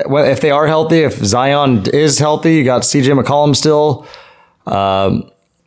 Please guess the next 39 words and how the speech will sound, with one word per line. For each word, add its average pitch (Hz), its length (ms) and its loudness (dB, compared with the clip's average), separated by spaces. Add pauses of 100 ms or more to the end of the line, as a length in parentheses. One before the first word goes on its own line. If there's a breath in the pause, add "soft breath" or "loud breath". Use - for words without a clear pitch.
(120)
you 120 120 -2
get 110 100 0
Brandon 131 340 2
Ingram. 151 640 0
This 135 180 -2
is 143 80 0
a 139 80 0
team 151 240 0
that 143 100 2
I 139 60 2
think 147 260 -2
can, 147 160 0
uh, 143 280 2 (580)
get 156 180 0
something 156 260 0
going. 139 280 0
So 110 140 0
I'll, 151 160 2
I'll 165 180 2
go 165 340 2
over 143 240 0
on 131 100 0
them 127 140 2
as 104 120 0
well. 95 420 -2 (220)
I - 80 -2
think 127 160 0
they're, 127 160 2
the 120 160 0
team 123 260 0
definitely 117 280 0
has 107 120 -2
potential 98 400 -4
to 90 60 -2
be, 87 180 0 (300)
you 76 80 -4
know, 80 180 -2
pretty 113 320 -4
solid. 80 420 -2